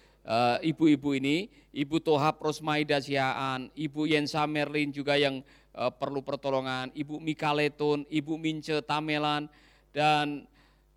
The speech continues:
sebagian besar saudara-saudara yang sedang membutuhkan jamahan Tuhan untuk penyakit saudara atau untuk penyakit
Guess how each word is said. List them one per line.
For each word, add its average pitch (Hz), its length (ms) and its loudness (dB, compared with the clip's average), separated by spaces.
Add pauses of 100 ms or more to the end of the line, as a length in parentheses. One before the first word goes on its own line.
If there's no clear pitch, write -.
sebagian 165 560 6
besar 160 320 0
saudara-saudara 160 400 2
yang 147 240 2
sedang 151 400 0
membutuhkan 151 640 -4
jamahan 156 400 0
Tuhan 143 320 0
untuk 135 400 -2 (320)
penyakit 156 480 0
saudara 160 480 0 (160)
atau 160 400 2
untuk 147 400 0 (240)
penyakit 185 640 0